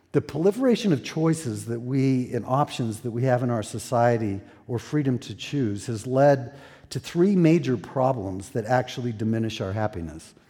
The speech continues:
The first is paralysis at the con-, as the consequence of too many choices. You can go to, to any local grocery store, and you will find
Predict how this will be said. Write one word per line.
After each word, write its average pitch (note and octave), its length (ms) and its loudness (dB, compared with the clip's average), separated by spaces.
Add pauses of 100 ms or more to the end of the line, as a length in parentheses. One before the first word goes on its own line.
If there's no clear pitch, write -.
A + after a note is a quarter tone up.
(200)
The A#2 60 -6
first E3+ 520 0 (340)
is B2+ 180 -2
paralysis C3 1080 2 (720)
at A#2 120 -6
the G#2+ 80 -8
con-, C3 320 -4
as A#2+ 240 0
the C3 100 -6
consequence B2+ 880 -6 (220)
of - 120 -14
too C3+ 120 -4
many A2 200 0
choices. G2+ 500 -8 (1040)
You A3+ 140 -2
can A3 160 0
go D#3 280 6
to, A#2 600 0 (1500)
to D#3 120 -4
any D#3+ 220 6
local C3 360 4
grocery G#2+ 420 -4
store, - 420 -14 (960)
and C3+ 200 0
you D3 100 0
will E3 120 0
find A#2 520 0